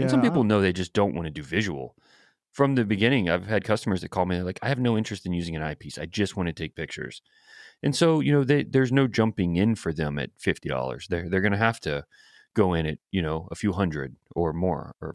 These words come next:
Speaker 2: Well, I said
Speaker 1: five hundred or
Speaker 2: five hundred. It would be that. Don't spend more than that. But, uh,
Speaker 1: Yeah.
Speaker 2: yeah, I, I think I like the way you put it better, uh, to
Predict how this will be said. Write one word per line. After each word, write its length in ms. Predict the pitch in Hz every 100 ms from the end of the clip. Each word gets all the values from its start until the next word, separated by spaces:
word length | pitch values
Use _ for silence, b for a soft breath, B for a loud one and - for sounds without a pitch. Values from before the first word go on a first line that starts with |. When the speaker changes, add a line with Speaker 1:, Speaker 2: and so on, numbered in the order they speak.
| -
Speaker 2:
Well, 120 | 90
I 40 |
said 20 |
Speaker 1:
five 220 | 87 113 73
hundred 80 | 104
or 100 | 98
Speaker 2:
five 40 |
hundred. 340 | 95 80 78
It 80 | 76
would 180 | 78 76
be 120 | 87
that. 220 | 78 73 69
Don't 180 | 95
spend 200 | 90 85
more 220 | 76 80 73
than 160 | 69
that. 220 | 71 - -
But, 200 | - 78 67
uh, 320 | 76 80 76 - b b b -
Speaker 1:
Yeah. 280 | 90 76 67 _ _
Speaker 2:
yeah, 340 | 78 82 80 78
I, 140 | 104
I 100 | -
think 220 | 156 214 208
I 60 |
like 260 | 131 123 110
the 80 | 104
way 140 | 101
you 140 | 95
put 220 | 92 104 87
it 140 | -
better, 480 | 85 82 80 76 -
uh, 220 | 82 85 76
to 340 | - 104 98